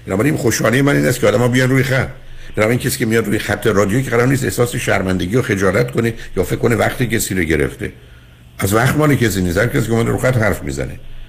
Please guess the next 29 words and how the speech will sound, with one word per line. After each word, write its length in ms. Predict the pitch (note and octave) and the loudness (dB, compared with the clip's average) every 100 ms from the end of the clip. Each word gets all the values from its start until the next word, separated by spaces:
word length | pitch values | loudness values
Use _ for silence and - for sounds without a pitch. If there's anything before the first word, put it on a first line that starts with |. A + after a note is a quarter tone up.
| - - - - - - - - - - | -14 -12 -10 -10 -10 -10 -10 -8 -8 -4
صد 320 | - A#2+ B2+ | 0 2 2
میلیون، 360 | A#2 G2+ A2+ A2 | 0 2 0 2
صد 200 | A#2+ A#2 | 2 2
و 40 | |
ده 200 | G#2+ A#2 | 2 2
میلیون 400 | A#2 G#2 G2 G2 | 2 2 0 0
کسی 240 | - G#2 | -2 -6
که 80 | - | -6
فارسی 380 | G2 F#2 E2+ F#2+ | 0 0 0 -2
زبانه 420 | F2+ F#2+ F2 F#2 | 0 2 2 2
هست، 400 | G#2+ G#2 C3 C3+ - - | 2 2 0 -2 -10 -12
از 140 | F2 F2+ | -4 0
این 120 | A2 | 0
صد 240 | - F#2+ | 2 2
ده 140 | F2+ F2+ | 2 0
میلیون، 260 | E2+ G2+ | 0 0
پنجاه 400 | F#2+ F#2 E2 G2+ G#2 | 0 0 2 2 2
میلیونش 500 | G2 D#2+ G2+ G#2 D#2+ | 0 2 0 0 0
آدم 240 | E2+ G#2 | 0 2
بزرگسال 600 | F#2+ E2 F2+ E2+ G#2 A2+ | 0 0 0 0 0 0
می‌تونه 260 | G#2+ F#2+ F#2 | -2 0 0
من 200 | F#2 F#2+ | 2 0
تماس 300 | F2 G2 - | 0 0 -2
بگیره. 180 | D#2+ - - | -4 -6 -6
حالا 120 | F#2 G#2 | -2 0
شما 280 | G#2+ G2+ | 2 2
الان 200 | F#2+ G2+ | 2 2
وقت 260 | G2 F#2+ G2 | 0 -2 -4
شماست. 340 | - E2 C#2+ | -4 -4 -6